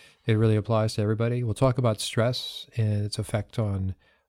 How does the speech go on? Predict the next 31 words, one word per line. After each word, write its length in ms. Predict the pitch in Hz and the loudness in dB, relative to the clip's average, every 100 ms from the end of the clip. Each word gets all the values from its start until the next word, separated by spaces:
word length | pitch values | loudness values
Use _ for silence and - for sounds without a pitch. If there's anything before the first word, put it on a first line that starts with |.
| _ | _
uh, 60 | 107 | -4
your 200 | 98 104 | 0 2
own 140 | 104 | 2
blood 220 | 98 104 104 | 2 -2 0
sugar 280 | 123 117 | -2 0
and 160 | 120 95 | -2 -2
therefore 460 | 104 101 - 110 104 | -2 -2 -4 -2 -2
what 140 | 101 | 0
are 100 | 98 | -2
some 160 | - 104 | -2 -2
of 60 | |
the 80 | 98 | -4
consequences. 720 | - 98 - 117 113 - 120 - | -4 -6 -4 -4 -4 -6 -10 -4
It's 180 | 127 - | -2 0
a 240 | 110 101 - - | -2 -2 -10 -6
actually 280 | 110 - 98 | -4 -2 -2
big 260 | 101 92 | -2 -2
deal. 320 | 92 98 113 - | -4 -4 -4 -4
Most 220 | 104 - | -4 -2
people 340 | 104 98 92 _ _ _ _ _ _ _ _ | -2 -2 -6 _ _ _ _ _ _ _ _
are 160 | - 113 | -2 2
unaware 360 | 120 123 101 95 | 6 6 4 2
of 80 | |
that, 160 | 95 95 | 0 -2
actually. 320 | 95 - 131 - _ _ _ _ _ _ _ _ _ _ _ _ - - | -4 -4 -6 -8 _ _ _ _ _ _ _ _ _ _ _ _ -4 0
We'll 80 | |
talk 240 | 123 135 123 | 6 6 6
about 320 | 127 123 113 | 6 6 4
various 320 | 123 123 113 | 4 2 2
kinds 500 | - 117 117 123 117 | -2 -2 2 2 0
of 340 | 107 101 95 | 0 -2 -6